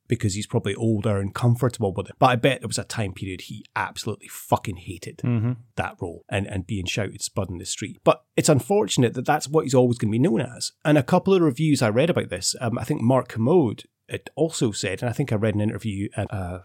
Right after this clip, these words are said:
Speaker 1: a review in maybe The Guardian, and it basically said this is what would happen if Spud got off the drugs and went into the record industry.
Speaker 2: Yeah, yeah.
Speaker 1: And that's what's gonna tarnish this film, because Ewan Bremner is so synonymous with the character of Spud. And I, I think he's maybe,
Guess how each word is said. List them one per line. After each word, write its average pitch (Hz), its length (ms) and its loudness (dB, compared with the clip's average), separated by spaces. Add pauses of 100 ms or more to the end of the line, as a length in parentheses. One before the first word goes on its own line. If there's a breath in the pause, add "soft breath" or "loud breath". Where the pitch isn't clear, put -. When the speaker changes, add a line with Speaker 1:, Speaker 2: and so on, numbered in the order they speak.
(180)
Speaker 1:
a 101 80 -2
review 98 420 -4
in 98 140 -4
maybe 92 180 -6
The 92 60 -8
Guardian, 104 460 0 (120)
and 165 100 4
it - 120 -8
basically 180 320 0
said 120 240 4
this 123 160 4
is 143 120 0
what 113 120 4
would 131 100 0
happen 110 320 0
if 98 100 -2
Spud - 480 2 (120)
got 123 120 6
off 113 180 0
the 120 60 2
drugs 101 320 0
and 101 120 0
went - 100 -6
into - 120 -10
the 95 100 -4
record 101 340 -2
industry. - 420 -8
Speaker 2:
Yeah, 107 260 6
yeah. 90 180 0 (320)
Speaker 1:
And 135 160 6
that's 151 200 4
what's 170 140 -4
gonna 170 160 4
tarnish 113 640 2
this 127 180 0
film, 95 300 0
because 98 280 -2
Ewan 127 260 6
Bremner 104 480 2
is - 140 -6
so 123 400 4
synonymous 101 840 -2 (140)
with 101 120 -4
the 107 80 -8
character 92 440 -6
of - 120 -8
Spud. - 260 -10 (100)
And 120 420 6 (160)
I, - 120 -10 (160)
I 143 100 6
think 135 300 2
he's 139 380 0
maybe, 135 400 4